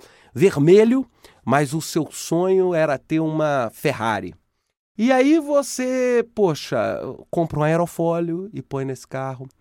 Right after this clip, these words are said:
Aí você pega e põe um pneu de Ferrari e põe nesse carro. Pega e compra aquele cavalinho clássico da frente da Ferrari e prega no capô do seu carro.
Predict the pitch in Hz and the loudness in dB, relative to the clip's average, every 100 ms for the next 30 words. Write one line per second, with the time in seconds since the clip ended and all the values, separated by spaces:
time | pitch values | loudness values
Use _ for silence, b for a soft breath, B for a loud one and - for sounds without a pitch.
0 | b b b - 135 156 160 - 165 165 | b b b -6 -4 -4 -6 -4 -2 -2
1 | 143 135 143 139 - 123 - 113 127 143 | -4 -6 -4 -4 -4 -8 -4 -2 0 -2
2 | - 139 123 127 123 120 _ - 113 120 | -4 -6 -4 -4 -4 -6 _ -6 -4 -2
3 | 113 - - 113 113 117 B B B - | -6 -10 -8 -8 -8 -14 B B B 0
4 | 196 202 - 190 180 160 180 160 175 143 | 0 0 -2 -2 -2 -2 -2 -2 0 2
5 | 131 135 175 160 - 185 202 - 143 135 | 2 2 0 -2 -4 -6 -6 -10 -8 -8
6 | - 143 135 135 135 120 131 175 196 - | -8 -10 -8 -10 -8 -6 -2 -2 -4 -4
7 | 208 - _ - 247 254 208 180 180 151 | -6 -6 _ 2 4 6 4 4 0 -2
8 | 156 143 123 113 - 87 80 85 | -2 -4 -6 -8 -8 -12 -12 -18